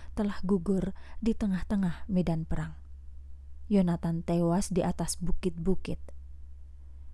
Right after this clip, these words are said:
Betapa aku meratapi engkau, hai Yonatan, saudaraku. Betapa besar kasihku kepadamu, dan kasihmu kepadaku jauh lebih dalam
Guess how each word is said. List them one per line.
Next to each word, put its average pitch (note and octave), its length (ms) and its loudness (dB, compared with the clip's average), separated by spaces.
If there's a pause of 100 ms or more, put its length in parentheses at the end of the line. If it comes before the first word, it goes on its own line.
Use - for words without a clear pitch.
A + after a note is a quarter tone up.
Betapa - 480 2
aku F#3+ 300 -2
meratapi F#3 560 -2
engkau, F3 500 -2 (400)
hai G3 180 4
Yonatan, E3 540 -2 (240)
saudaraku. F#3+ 720 -2 (880)
Betapa E3+ 420 2
besar F3+ 480 2
kasihku G3 560 0
kepadamu, E3+ 720 0 (560)
dan F#3 240 2
kasihmu E3+ 560 0 (160)
kepadaku E3+ 720 -2 (320)
jauh F3 400 2
lebih F#3 400 2
dalam E3+ 400 -2